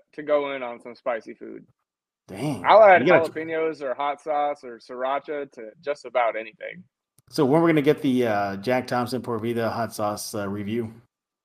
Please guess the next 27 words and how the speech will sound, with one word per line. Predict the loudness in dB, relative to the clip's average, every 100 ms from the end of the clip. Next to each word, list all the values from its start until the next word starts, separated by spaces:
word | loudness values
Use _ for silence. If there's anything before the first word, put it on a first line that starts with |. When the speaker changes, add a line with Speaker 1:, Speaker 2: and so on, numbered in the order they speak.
| _
Speaker 1:
Hey, | 4 8
I'll, | 10 8 4 -2
yeah, | 2 2 0
next, | 0 0 0 -10 -10 -12 -14 _ _ -4
next | -2 2
time, | 2 2 0 -6 -18 -8
let | -6
me | -2
know | 2 4
when | 2
you | -2
want | -4
me | -2
on | -2 0
next, | -2 -2 -4
and | -4
I'll | -4
get | -4 -8 -4
some | -4 -4
and | -8 -10
I'll | -6 -6
try | -4 -2 6
it, | 8
Speaker 2:
You, | 8
Speaker 1:
and | 2
we'll | -6
review | -6 -4